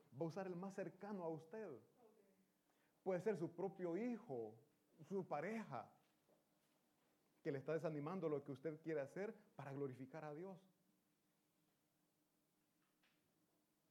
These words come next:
Pero usted, ¿cómo responde? No le echemos solo la culpa, la culpa al que nos está diciendo. Nosotros somos libres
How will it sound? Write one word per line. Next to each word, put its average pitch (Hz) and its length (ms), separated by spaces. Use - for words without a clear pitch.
Pero 135 220
usted, 165 220
¿cómo 247 180
responde? 151 520
No 131 140
le 131 60
echemos 170 240
solo 190 140
la 170 80
culpa, 170 420
la 139 160
culpa 180 280
al 139 100
que 131 760
nos 135 220
está 139 120
diciendo. 147 360
Nosotros 143 400
somos 160 240
libres 190 400